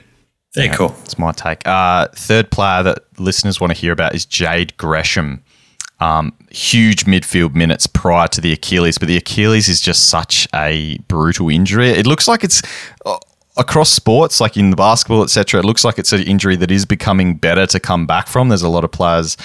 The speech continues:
Speaker 2: there's a couple of guys, na-, notably, um,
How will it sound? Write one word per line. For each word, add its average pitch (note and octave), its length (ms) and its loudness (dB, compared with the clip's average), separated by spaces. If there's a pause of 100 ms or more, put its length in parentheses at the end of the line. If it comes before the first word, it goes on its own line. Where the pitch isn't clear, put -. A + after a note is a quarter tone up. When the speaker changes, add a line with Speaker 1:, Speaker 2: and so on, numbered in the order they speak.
(300)
Speaker 2:
there's F#2+ 160 2
a - 20 -6
couple G2 200 -2
of F2 60 0
guys, E2 260 2
na-, F2 220 0
notably, E2+ 560 2
um, D2+ 380 -2